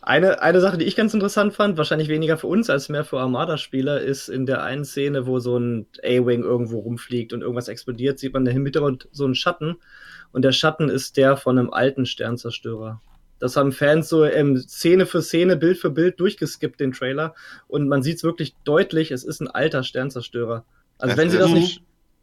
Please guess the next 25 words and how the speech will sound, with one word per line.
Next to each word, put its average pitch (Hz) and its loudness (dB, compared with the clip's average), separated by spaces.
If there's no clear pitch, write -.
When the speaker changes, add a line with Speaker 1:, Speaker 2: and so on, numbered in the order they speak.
Speaker 1:
wenn 175 2
sie 196 4
das 208 4
nicht 202 2
wieder 180 2
ändern, 233 4
so 190 0
wie 202 0
im 196 2
Trailer 185 0
von 165 -2
Rogue 156 2
One, 190 2
wo 165 2
dann 151 2
der 143 0
tie 165 0
Fighter 156 -2
zum, 143 -2
ähm, 123 -2
Striker? 208 2
Nee, 127 0
wie, 104 -10
was, - -10
ähm, 117 -2